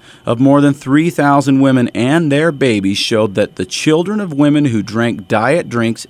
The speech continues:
every day during pregnancy were twice as likely to be overweight when they were a year old. The baby was twice as likely to be overweight when it was a year old,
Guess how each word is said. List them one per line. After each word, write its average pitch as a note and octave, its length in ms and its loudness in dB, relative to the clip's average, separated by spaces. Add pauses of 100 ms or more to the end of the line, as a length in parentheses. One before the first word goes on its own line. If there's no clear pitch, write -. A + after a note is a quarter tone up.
every C3+ 460 -2
day B2+ 400 2
during A#2 320 -2
pregnancy G2+ 680 -6 (320)
were C3+ 200 2
twice C#3+ 640 -2
as G3+ 120 -4
likely C#3+ 600 -4 (320)
to A#2+ 80 -4
be A2+ 200 0
overweight A#2+ 720 0 (300)
when A2+ 420 0
they G#2 280 -2
were G2 240 -2
a G2+ 100 -2
year G2 460 -4
old. F#2+ 540 -2 (200)
The F2 100 -10
baby F#2 540 0 (140)
was F#2 160 -8
twice F#2+ 320 -6
as G2+ 120 -12
likely - 400 -8 (220)
to - 80 -20
be F#2 160 -2
overweight F#2 420 -4
when F2 160 -8
it F2 80 -10
was F2+ 140 -14
a F2 60 -10
year F2+ 180 -4
old, F2+ 220 -4